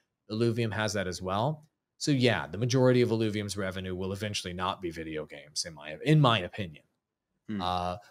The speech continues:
Speaker 1: but once again, we don't know what the future holds in terms of monetization within the Web three space.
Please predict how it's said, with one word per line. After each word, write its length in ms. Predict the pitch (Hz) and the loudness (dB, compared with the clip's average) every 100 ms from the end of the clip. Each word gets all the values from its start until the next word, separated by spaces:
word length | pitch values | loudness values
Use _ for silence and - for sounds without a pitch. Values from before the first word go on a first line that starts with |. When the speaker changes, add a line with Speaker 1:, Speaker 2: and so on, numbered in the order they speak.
| _ | _
Speaker 1:
but 400 | 151 151 151 - - | 8 8 4 -6 -4
once 220 | 139 131 | -2 2
again, 220 | 139 123 | 2 4
we 100 | 123 | 4
don't 160 | 151 151 | 4 4
know 120 | 143 | 2
what 180 | 139 139 | 2 0
the 60 | |
future 380 | 113 127 123 117 | -4 -4 -2 -4
holds 460 | - 110 110 113 - | 0 2 2 2 -4
in 140 | 110 | -8
terms 240 | - 113 98 | -8 -8 -8
of 80 | |
monetization 760 | 92 101 101 110 92 95 92 104 | -8 -6 -6 -8 -6 -4 -4 -4
within 200 | 98 101 | -6 -6
the 80 | 92 | -6
Web 240 | 92 92 | -6 -8
three 300 | - - 92 | -10 -8 -4
space. 540 | - 147 151 175 - | 2 4 4 4 0